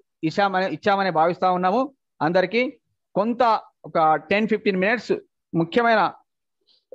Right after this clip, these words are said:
ఓకే, ఈ ఇప్పుడు మేము చెప్పిన వాటిల్లో కాకుండా ఏమైనా information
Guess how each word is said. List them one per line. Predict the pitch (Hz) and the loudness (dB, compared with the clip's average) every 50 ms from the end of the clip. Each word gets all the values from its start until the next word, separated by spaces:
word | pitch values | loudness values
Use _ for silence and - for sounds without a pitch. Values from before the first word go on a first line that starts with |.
| - 156 | -8 -4
ఓకే, | 156 220 220 202 | 0 2 2 2
ఈ | 180 196 214 233 | 2 2 0 0
ఇప్పుడు | 226 240 226 214 | 0 0 -2 0
మేము | 220 220 208 185 | 0 0 2 0
చెప్పిన | 190 190 214 247 254 | 0 0 0 0 2
వాటిల్లో | 233 226 220 220 220 220 214 208 | 2 2 2 2 2 0 0 0
కాకుండా | - 180 180 190 185 202 202 214 269 330 466 427 - _ _ _ _ - 147 | 2 0 0 0 -2 -4 -2 0 0 0 0 -2 -6 _ _ _ _ -4 -2
ఏమైనా | 165 196 226 247 254 240 240 233 262 311 311 202 170 | 0 2 2 2 2 2 2 2 0 0 -2 -4 -6
information | 175 175 180 170 233 226 220 220 202 202 220 233 233 - | -6 -6 -2 0 0 0 0 0 0 0 -2 -2 -4 -6